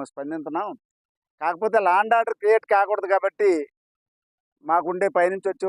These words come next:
ఒత్తిడి ఉంది కాబట్టి, మరి మీరు క-, తప్పనిసరిగా దిగకూడదని" చెప్పేసి,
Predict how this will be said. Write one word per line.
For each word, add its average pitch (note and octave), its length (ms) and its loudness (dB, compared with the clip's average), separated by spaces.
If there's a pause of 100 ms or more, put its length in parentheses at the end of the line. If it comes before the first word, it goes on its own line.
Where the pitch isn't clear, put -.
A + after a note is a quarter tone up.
ఒత్తిడి E3+ 340 0
ఉంది F3 180 -4
కాబట్టి, F3 400 -2 (720)
మరి D#3 140 -8
మీరు D#3 280 -4
క-, C#3+ 260 -6
తప్పనిసరిగా D#3+ 520 -6
దిగకూడదని" C#3+ 560 -6
చెప్పేసి, C3+ 420 -14